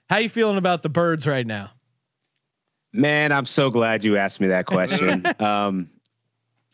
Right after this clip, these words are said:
Speaker 2: I'm gonna be doing some write-, some fantasy writing and analysis for the S G P N network,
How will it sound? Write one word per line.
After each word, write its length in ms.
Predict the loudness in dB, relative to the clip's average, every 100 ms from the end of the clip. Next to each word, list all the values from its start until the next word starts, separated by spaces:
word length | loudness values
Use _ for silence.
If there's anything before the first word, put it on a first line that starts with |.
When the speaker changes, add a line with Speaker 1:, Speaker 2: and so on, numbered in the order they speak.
| _ -2
Speaker 2:
I'm 60 | 0
gonna 140 | 0
be 80 | 0
doing 200 | 0 0
some 220 | 0 0
write-, 300 | 0 -2 -4
some 140 | -4
fantasy 380 | -2 -2 -2 -2
writing 340 | 0 0 0 0
and 160 | 0
analysis 520 | 0 0 0 -4 -6 -8
for 260 | -2 -2
the 140 | -2 -2
S 180 | -4 -4
G 160 | -4 -2
P 200 | 0 0
N 200 | 0 0
network, 640 | 0 -2 0 -2 -4 -12